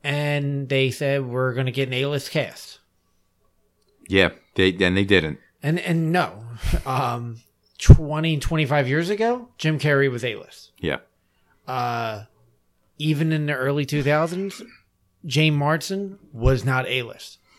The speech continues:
Speaker 2: No.
Speaker 1: Um, and Ben Schwartz ain't A-list. So
Speaker 2: No.
Speaker 1: they didn't really, they got a recognizable cast.
Speaker 2: Yeah, which is fine.
Speaker 1: But
Speaker 2: And,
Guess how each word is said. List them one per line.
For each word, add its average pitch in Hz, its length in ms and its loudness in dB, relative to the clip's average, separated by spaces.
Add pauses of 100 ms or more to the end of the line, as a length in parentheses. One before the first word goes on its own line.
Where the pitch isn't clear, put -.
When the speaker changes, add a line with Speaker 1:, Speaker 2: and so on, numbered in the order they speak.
(160)
Speaker 2:
No. 82 220 0 (540)
Speaker 1:
Um, 117 540 -8 (140)
and 135 160 -6
Ben 151 140 0
Schwartz 233 460 4
ain't 123 220 -14 (220)
A-list. 110 360 -10
So 143 120 -2
Speaker 2:
No. 123 300 0
Speaker 1:
they 156 140 0
didn't 147 360 -2
really, 135 520 -4 (720)
they 202 100 6
got 190 200 4
a 127 300 0 (580)
recognizable 156 800 -2
cast. 117 560 -14
Speaker 2:
Yeah, 339 240 4 (560)
which 277 180 -6
is - 80 -2
fine. 104 320 2 (280)
Speaker 1:
But 170 100 2 (240)
Speaker 2:
And, - 80 -16